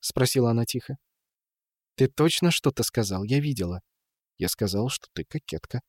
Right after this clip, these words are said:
«Злюка, может, ты и прав». Удивительно, но она не обиделась. «Эта штучка у тебя?» Она изобразила пальцами обеих рук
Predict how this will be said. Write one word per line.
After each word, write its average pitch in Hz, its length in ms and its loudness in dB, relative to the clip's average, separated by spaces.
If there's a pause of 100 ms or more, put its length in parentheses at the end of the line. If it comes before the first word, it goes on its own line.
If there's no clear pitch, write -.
(380)
«Злюка, 139 440 -2 (400)
может, 98 260 -2
ты 143 140 -2
и - 20 -2
прав». - 380 -4 (540)
Удивительно, 147 520 2 (200)
но 117 180 4
она 120 120 6
не 139 140 8
обиделась. 87 520 -4 (500)
«Эта 139 160 2
штучка - 340 -2
у 135 60 0
тебя?» 170 260 -2 (640)
Она 131 220 6
изобразила 120 500 4
пальцами 120 520 2
обеих 117 360 4
рук 117 140 -2